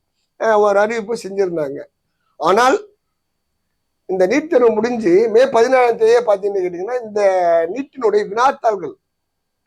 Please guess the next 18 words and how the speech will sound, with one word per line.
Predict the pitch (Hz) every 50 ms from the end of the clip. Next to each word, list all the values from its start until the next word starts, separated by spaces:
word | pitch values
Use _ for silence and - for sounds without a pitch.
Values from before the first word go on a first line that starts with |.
| _
வந்து | - 175 214 226 262 254 226 190 156
பல்வேறு | - 196 220 233 254 254 247 240 233 220 208 202 190 180 175 170 165
நகரங்கள்ல | 165 180 208 240 240 220 214 196 180 175 160
வந்து | 151 151 156 202 349 466 - _ _ _ _ _ -
கசிஞ்சிருந்துச்சு. | - 156 156 277 262 254 240 226 196 185 170 151 156 - 170 180 170 151 131 131 _ _ _ _ _ _ -
இதை | 180 190
வந்து | 196 220 247 277 240 220 202
மால் | 196 214 247 262 220
பிராக்டிஸ் | - 233 214 202 180 -
பண்ணிருக்காங்க. | - 196 196 185 175 196 196 190
அதை | 180 185 160
கொண்டு | 156 - 220 254 262 269
பாத்தீங்கன்னா | 208 202 208 196 175 180 175 170 165 180 240 262
தேர்வு | 247 - 233 233 233
மையங்கள்ல | 220 208 208 226 233
முறைகேடுகள் | 214 208 214 233 240 220 226 214 208 196 185
நடைபெற்றிருக்கின்றதுன்னு | 180 190 185 185 180 175 175 160 170 165 165 160 160 160 156 156 151 165 -
சொல்லிட்டு, | - - 160 147 147 - - -